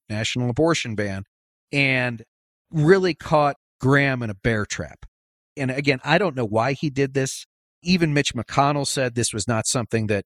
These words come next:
he would take up. And so I think it's just one of those things that, you know,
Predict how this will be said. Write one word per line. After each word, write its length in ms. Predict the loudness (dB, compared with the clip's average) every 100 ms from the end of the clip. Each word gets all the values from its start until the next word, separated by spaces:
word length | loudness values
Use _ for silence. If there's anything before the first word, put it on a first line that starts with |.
| _
he 240 | -4 -2
would 200 | 0 -2
take 280 | 0 0 2
up. 240 | 0 0 -8 _ _
And 180 | -6 -4
so 140 | -2 0
I 80 |
think 220 | 2 0 0
it's 120 | -2
just 200 | -4 -2
one 160 | -2
of 60 | 2
those 200 | 0 0
things 380 | 0 -2 -2 -6 _ _ _
that, 240 | 0 0 0
you 120 | -4
know, 180 | -2